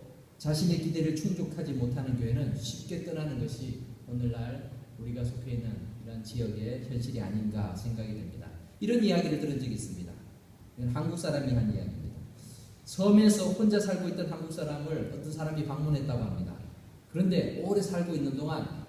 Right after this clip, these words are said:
이, 이 사람이 그 섬에서 건물을 네 채나 지었어요. 네 채나 지었는데, 어, 한 번은 어떤 사람이 이, 이 바-, 이 섬을 방문을 했습니다.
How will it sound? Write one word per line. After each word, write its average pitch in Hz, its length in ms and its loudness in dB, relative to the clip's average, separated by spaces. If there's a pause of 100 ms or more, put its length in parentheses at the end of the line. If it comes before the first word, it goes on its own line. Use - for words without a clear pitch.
이, 165 320 -4 (340)
이 147 60 -8
사람이 151 640 0
그 170 80 -4
섬에서 156 800 -2 (260)
건물을 208 400 8
네 160 180 4
채나 196 300 4
지었어요. - 440 -4 (560)
네 123 100 -2
채나 143 260 -2
지었는데, 123 800 -2 (260)
어, - 360 -14 (800)
한 156 120 -2
번은 180 440 2
어떤 151 160 -4
사람이 135 420 -4
이, - 340 -6 (160)
이 139 180 2
바-, 127 120 -2
이 123 220 0
섬을 143 320 0
방문을 139 400 2
했습니다. - 380 -4